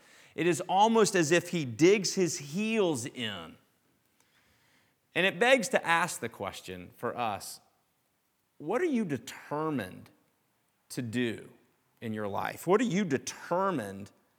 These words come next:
to achieve? What are you determined to make known? In many ways, I think that this ending of Acts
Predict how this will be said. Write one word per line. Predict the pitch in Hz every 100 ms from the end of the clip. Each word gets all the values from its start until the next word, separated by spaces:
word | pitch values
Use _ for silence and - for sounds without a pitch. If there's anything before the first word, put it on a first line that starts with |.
| _ _ _ -
to | 143
achieve? | 131 - - 175 117 104 - - - -
What | 208
are | 254
you | 240
determined | 165 160 - - - 214 226 147 107 113 - - _
to | -
make | 135 139 135 120
known? | 120 123 117 101 - 131 _ _ _ _ _ _ _ - - - - _ _ _ _ -
In | 175
many | 214 262
ways, | 190 143 147 139
I | 143
think | 185 170
that | 156 151
this | 147 - -
ending | 165 185 190 190 185 185 180 - _ _ _ -
of | 135 127
Acts | 131 127 117 113 - -